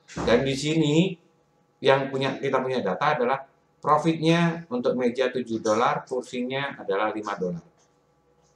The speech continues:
Kalau dikalikan nol, hasilnya adalah nol. Kemudian,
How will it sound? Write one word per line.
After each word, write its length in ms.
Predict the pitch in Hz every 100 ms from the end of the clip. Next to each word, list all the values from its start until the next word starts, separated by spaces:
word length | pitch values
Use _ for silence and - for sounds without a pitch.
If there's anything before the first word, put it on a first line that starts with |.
| _ _ _ _ _
Kalau 240 | - 101 110
dikalikan 480 | 110 107 107 107 117
nol, 400 | 143 165 165 - _
hasilnya 480 | 87 90 92 110 98
adalah 160 | 95 98
nol. 280 | 110 95 - - _ _ _ _ _ _ _ _ _ _ _ _ _ -
Kemudian, 640 | 120 123 123 143 147 -